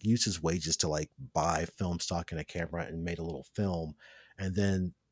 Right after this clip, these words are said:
got them to buy it as a promotional video. And that's sort of, like, how he started making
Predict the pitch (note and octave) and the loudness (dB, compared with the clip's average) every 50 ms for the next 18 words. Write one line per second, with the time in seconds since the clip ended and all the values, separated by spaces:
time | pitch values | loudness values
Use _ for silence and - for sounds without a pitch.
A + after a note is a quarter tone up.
0 | _ _ - - G#2 G#2 G#2 - G2 F#2 F2 - - E3+ F3+ - F3 E3+ - - | _ _ 0 4 4 4 4 4 2 2 2 2 2 2 2 2 2 2 0 -2
1 | - E3 E3+ E3 D#3+ F3 - - D#3 D3 D#3 D3+ D3 D3 D3 C#3+ - C#3 D3 D#3 | -2 -2 -2 -2 -2 -2 -2 -2 -2 -2 -4 -4 -4 -4 -4 -4 -4 -4 -4 -4
2 | - - - D2 C#2+ C2+ - - - D2+ D2 C#2 - - - E2 D2 - - - | -4 -4 -4 -6 -6 -6 -6 -4 -2 -2 -2 -2 -2 -4 -6 -6 -6 -4 -4 -6
3 | - - A#1+ - C3 - - - - B2 B2 A#2 A2+ | -6 -6 -8 -8 -10 -12 -12 -12 -12 -14 -14 -14 -16